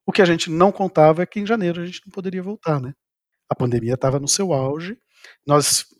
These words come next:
ao mes-, ao mesmo tempo, tomamos alguns cuidados, eh, já nos aproximamos do sindicato, fizemos um acordo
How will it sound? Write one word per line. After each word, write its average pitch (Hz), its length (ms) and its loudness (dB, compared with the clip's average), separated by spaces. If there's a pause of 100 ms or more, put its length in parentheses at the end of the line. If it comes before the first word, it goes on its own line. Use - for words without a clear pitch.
(120)
ao 143 120 2
mes-, 165 240 4
ao 135 120 2
mesmo 151 260 -2
tempo, 135 260 -4
tomamos 131 360 -6
alguns 120 300 -12
cuidados, 147 720 -4 (500)
eh, 127 260 0
já 135 240 4
nos 135 220 -4
aproximamos 127 560 -6
do - 80 -10
sindicato, 147 800 2
fizemos 123 400 -12
um 120 120 -12
acordo 113 460 -12